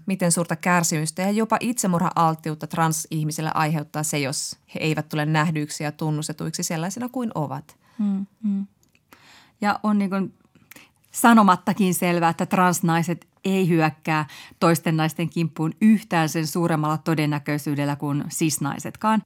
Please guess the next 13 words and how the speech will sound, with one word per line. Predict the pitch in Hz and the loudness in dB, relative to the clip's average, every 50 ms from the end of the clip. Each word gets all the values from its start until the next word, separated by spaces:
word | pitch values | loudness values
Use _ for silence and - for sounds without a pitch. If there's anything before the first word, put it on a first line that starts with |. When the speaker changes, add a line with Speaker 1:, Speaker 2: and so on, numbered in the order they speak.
| _ _ _ _ _ _ _ - _ - | _ _ _ _ _ _ _ -12 _ -2
Speaker 1:
Mutta | 202 208 - 233 | -2 0 2 2
ei | 202 240 240 233 - - - - - 113 127 202 | 2 2 2 0 -2 -6 -10 -14 -12 -8 -4 0
Rowling | 226 240 254 262 254 226 | 4 6 8 8 8 6
tosiaan | 208 220 202 - 220 208 214 | 4 2 0 2 2 4 4
ole | 214 | 4
ainoa | 196 220 220 214 190 175 170 | 4 4 4 4 4 2 2
täällä, | 180 190 190 202 - - - | 2 2 2 2 0 0 2
<laughs> | |
ainoana | 190 208 196 180 170 170 | 4 6 6 6 6 6
näitä | 175 170 165 170 160 | 4 4 2 2 2
tällaisia | - 156 156 160 160 - 156 | 2 2 2 2 0 -2 -4
pelkotiloja | 156 - 160 147 156 - 156 156 165 - 156 156 | -4 -2 -4 -4 -2 -4 -6 -6 -6 -6 -6 -6
kehitelty. | 160 - 160 170 156 156 160 165 170 | -4 -4 -4 -4 -2 -4 -6 -6 -8